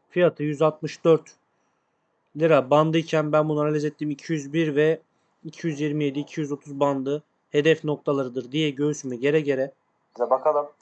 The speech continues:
Speaker 1: göğsümü gere gere bu videoda paylaştım. Altı Ekim iki bin yirmi bir tarihinde. Bu işin bir tekniği, bir yolu, yordamı olduğunu, bu seviyeleri göreceğini size söyledim. Ve girip baktığımızda altı Ekim'de yayınlanmış olan bu video.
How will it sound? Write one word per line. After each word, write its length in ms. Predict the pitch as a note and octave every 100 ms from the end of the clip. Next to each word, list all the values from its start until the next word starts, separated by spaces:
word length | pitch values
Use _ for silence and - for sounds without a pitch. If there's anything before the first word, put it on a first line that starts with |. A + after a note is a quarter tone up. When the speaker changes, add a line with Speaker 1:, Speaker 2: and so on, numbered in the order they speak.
| _
Speaker 1:
göğsümü 420 | D3+ D3 D#3 D3
gere 240 | C3 D3 E3
gere 260 | D3+ D3+
bu 120 | D#3+ D3+
videoda 340 | C3+ C3+ -
paylaştım. 580 | D3 D#3+ D#3+ D3+ D#3 C#3+
Altı 300 | C#3+ D3 D#3+
Ekim 240 | D3 E3 D3
iki 200 | - C#3+
bin 80 |
yirmi 300 | D3 C#3 C#3+
bir 100 | D#3
tarihinde. 680 | D3+ D#3 D3 D3 C#3+ C#3 C#3 _ _ _ _ _ _ _ _ _ _ _ _ _ _ -
Bu 180 | C#3+ D#3+
işin 240 | D#3 D3
bir 80 | C#3+
tekniği, 400 | D#3 C#3 C#3+ C#3
bir 60 |
yolu, 200 | D3 D3+
yordamı 400 | D#3 D3 C#3 D#3+
olduğunu, 340 | D#3 C#3 C#3 C#3
bu 60 |
seviyeleri 440 | D3+ D3 C#3+ C3+ B2+
göreceğini 600 | D#3 D#3 D#3 D3+ D3 D3+ _ _ _ _
size 420 | - D#3 D#3 A#2+ -
söyledim. 580 | - D#3 E3 D#3+ D#3+ - _ _ _ D#3
Ve 140 | E3
girip 380 | C3+ E3 D#3 -
baktığımızda 580 | D3+ - D3+ C#3+ B2 C3+
altı 280 | C#3+ C#3+
Ekim'de 300 | C#3 C3+ B2
yayınlanmış 520 | C3 D3 C#3+ B2 A#2+ C#3
olan 320 | C3 A#2+ B2+
bu 100 | D3
video. 300 | C#3 C#3